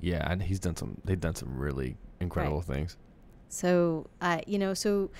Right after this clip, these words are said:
Speaker 2: so that's the thing that I, I, I worry about,
Speaker 1: That's
Speaker 2: which is
Speaker 1: crazy.
Speaker 2: why, you know, a universal flu vaccine would just be
Speaker 1: Ideal.
Speaker 2: would, would be game changer.
Speaker 1: That's insane. You, and it's, uh,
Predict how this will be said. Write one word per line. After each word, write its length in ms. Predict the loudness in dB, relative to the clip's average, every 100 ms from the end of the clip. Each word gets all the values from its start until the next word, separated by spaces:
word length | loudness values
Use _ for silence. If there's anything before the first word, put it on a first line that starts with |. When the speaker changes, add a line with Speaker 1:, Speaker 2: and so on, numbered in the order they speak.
| -16 -18 -18 -20 -20 0
Speaker 2:
so 140 | 8
that's 260 | 12 12 12
the 80 | 4
thing 180 | 6
that 100 | 6
I, 180 | 4 2 8
I, 200 | 8 8
I 140 | 6
worry 200 | 8 8
about, 240 | 8 8 8
Speaker 1:
That's 120 | 4
Speaker 2:
which 40 | 2
is 120 | 2
Speaker 1:
crazy. 80 | 6
Speaker 2:
why, 500 | 8 10 8 6 2 -12 -4 4
you 80 |
know, 220 | 6 6 4
a 60 |
universal 560 | 8 10 10 8 6 4
flu 280 | 4 4 6
vaccine 580 | 6 4 0 -2 -4 -8 -10 -14 -16 -18 -8
would 180 | -2 0
just 260 | 0 -6 -2
be 380 | -2 0 -4 -2
Speaker 1:
Ideal. 340 | -2 0 -2 -6 -10 -2
Speaker 2:
would, 220 | -2 -2 0
would 240 | 0 2
be 460 | 2 4 4 2 0
game 200 | 0 0
changer. 360 | -2 -6 -6 -8 -10 -20 -20 -4
Speaker 1:
That's 220 | -2 -2 -4
insane. 360 | 4 6 6
You, 260 | 6 6 4 2
and 180 | 2 2 -8 0 2
it's, 140 | 4
uh, 120 | 0